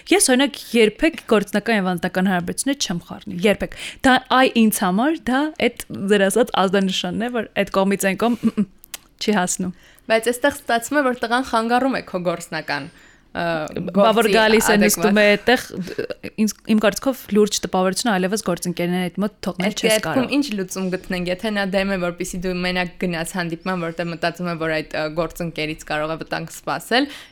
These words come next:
Speaker 2: ու իրեն էլ չկտանենք հանդիպման, ինչպես
Speaker 1: Ա,
Speaker 2: լուծենք այդ
Speaker 1: հարցը ես եմ
Speaker 2: խնդիրը։
Speaker 1: տալիս։ <laughs> Լավ, Արփի, դու ունես կողակից, որը ունի աղջիկ ընկերներ։ Ո՞րն է այդ սահմանը այդ աղջիկ ընկերներդ, որտեվ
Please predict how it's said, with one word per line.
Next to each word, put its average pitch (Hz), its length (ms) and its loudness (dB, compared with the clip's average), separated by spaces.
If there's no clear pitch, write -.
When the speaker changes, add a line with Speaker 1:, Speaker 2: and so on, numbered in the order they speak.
Speaker 2:
ու 202 160 -2
իրեն 180 380 -2
էլ 175 140 -4
չկտանենք 175 640 -4
հանդիպման, 185 480 0
ինչպես 262 360 4
Speaker 1:
Ա, 277 140 6
Speaker 2:
լուծենք 262 240 6
այդ 269 80 6
Speaker 1:
հարցը 254 400 6
ես 262 220 8
եմ 262 80 4
Speaker 2:
խնդիրը։ 247 180 6
Speaker 1:
տալիս։ 262 540 6
<laughs> 339 40 4
Լավ, - 280 2
Արփի, 277 360 2
դու 311 180 6
ունես 226 320 4
կողակից, 202 560 -2
որը 294 200 0
ունի 240 200 0
աղջիկ - 420 -2
ընկերներ։ - 600 -10
Ո՞րն 330 340 2
է 339 100 6
այդ 233 180 4
սահմանը 196 520 0
այդ 151 140 -6
աղջիկ 175 340 -8
ընկերներդ, 175 460 -4
որտեվ 294 340 0